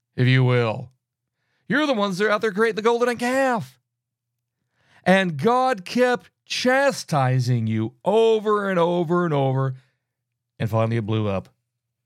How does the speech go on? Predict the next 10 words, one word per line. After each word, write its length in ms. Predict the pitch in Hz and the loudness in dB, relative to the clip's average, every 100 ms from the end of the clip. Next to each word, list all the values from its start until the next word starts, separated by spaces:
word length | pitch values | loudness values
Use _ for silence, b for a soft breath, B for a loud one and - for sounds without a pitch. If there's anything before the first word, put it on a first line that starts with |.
| _ _ _ _ _ 165 | _ _ _ _ _ 0
It 120 | 143 | 4
blew 200 | 175 226 | 4 4
up 80 | 170 | 0
to 100 | 160 | -4
the 80 | |
point 320 | 135 170 214 160 | -2 -2 -2 -2
where, 400 | 143 139 135 135 | -2 0 -4 -2
as 140 | 131 127 | 0 2
I 180 | 123 | 2
have 240 | 127 123 | 2 -2